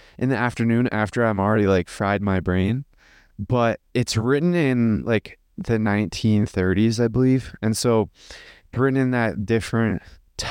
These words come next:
style of English that is a little difficult to understand right now, but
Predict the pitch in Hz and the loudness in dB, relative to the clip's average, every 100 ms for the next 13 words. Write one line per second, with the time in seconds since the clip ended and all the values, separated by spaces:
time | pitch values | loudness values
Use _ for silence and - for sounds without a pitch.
0 | - - - - 107 98 107 104 101 - | -6 -6 -6 -4 -4 -2 2 2 2 0
1 | 98 98 110 107 - - _ _ _ _ | 0 2 2 0 -8 -14 _ _ _ _
2 | _ - 107 104 98 90 - - _ _ | _ -6 -2 2 2 0 -4 -8 _ _
3 | _ _ _ _ _ _ _ _ _ _ | _ _ _ _ _ _ _ _ _ _
4 | _ - 113 113 107 117 101 - 123 - | _ 0 2 2 2 0 -2 -2 -2 0
5 | 113 95 90 104 - - 95 101 107 - | 0 0 2 0 -2 -2 0 0 -2 -4
6 | - 98 87 90 87 95 98 85 | -2 0 0 0 0 0 0 0